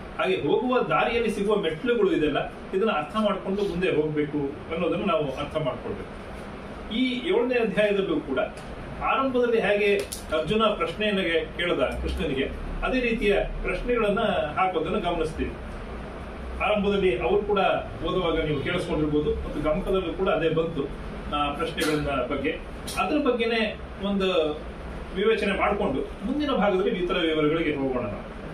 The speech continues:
ಇವತ್ತು ನಾನು ಡಿ ವಿ ಜಿ ಅವರ ಪುಸ್ತಕದ ಒಂಚೂರು ಸಹಾಯ ತಗೊಳ್ತೀನಿ, ಯಾಕಂದ್ರೆ ಪ್ರಶ್ನೆಗಳು ಏಳೆಂಟು ಇರೋದ್ರಿಂದ, ಆ,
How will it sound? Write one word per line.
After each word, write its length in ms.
ಇವತ್ತು 160
ನಾನು 340
ಡಿ 60
ವಿ 80
ಜಿ 160
ಅವರ 140
ಪುಸ್ತಕದ 420
ಒಂಚೂರು 420
ಸಹಾಯ 260
ತಗೊಳ್ತೀನಿ, 380
ಯಾಕಂದ್ರೆ 260
ಪ್ರಶ್ನೆಗಳು 500
ಏಳೆಂಟು 400
ಇರೋದ್ರಿಂದ, 440
ಆ, 40